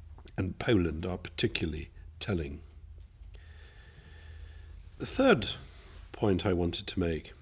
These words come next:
on, uh, public health is the relationship between domestic politics and policies and international ones.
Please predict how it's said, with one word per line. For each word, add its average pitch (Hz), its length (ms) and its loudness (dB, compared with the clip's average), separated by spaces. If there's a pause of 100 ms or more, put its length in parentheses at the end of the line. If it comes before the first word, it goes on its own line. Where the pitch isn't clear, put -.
(760)
on, 90 340 2
uh, 82 300 -2 (240)
public 98 340 2
health 85 420 -2 (1200)
is 113 260 4
the 123 100 4
relationship 113 960 4 (1080)
between 104 640 4 (600)
domestic - 840 4 (680)
politics - 840 -2 (760)
and 90 260 -2
policies 87 800 0 (160)
and 82 560 -4 (380)
international 85 760 0
ones. - 520 -10